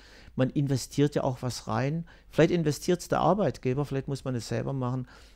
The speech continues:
Man esti-, investiert etwas rein in die Person, in das eigene Standing im Unternehmen.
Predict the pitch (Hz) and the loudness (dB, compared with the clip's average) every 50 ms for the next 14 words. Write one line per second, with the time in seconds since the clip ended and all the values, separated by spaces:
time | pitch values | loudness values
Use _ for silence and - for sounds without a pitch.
0 | - - 135 131 135 127 - - - 139 135 - 143 135 131 127 - - - 143 | -6 -2 0 2 2 0 -2 -2 -2 -2 0 0 0 0 0 0 0 2 2 2
1 | 147 135 139 135 - 123 113 - - - 113 113 117 127 143 147 - - - 139 | 4 4 2 -2 -2 -4 -6 -6 -4 -2 -2 0 0 0 0 -2 -4 -4 -4 -2
2 | 147 139 147 135 - - 131 113 - - 120 120 127 139 143 - - 123 127 135 | -2 0 -2 -4 -4 -4 -6 -4 -4 -2 -2 0 0 -2 -2 -4 -6 -6 -6 -6
3 | 127 - - - - - - - - - - 120 131 143 139 123 110 - - 120 | -6 -8 -10 -14 -20 -20 -20 -20 -6 2 4 4 4 4 2 0 0 0 0 2
4 | 120 123 135 147 147 156 147 139 127 123 113 - 135 - 131 123 123 120 123 131 | 2 2 2 2 2 2 2 0 0 -2 -2 -2 -2 0 0 0 0 0 0 0
5 | 143 139 139 - | 0 -2 -4 -6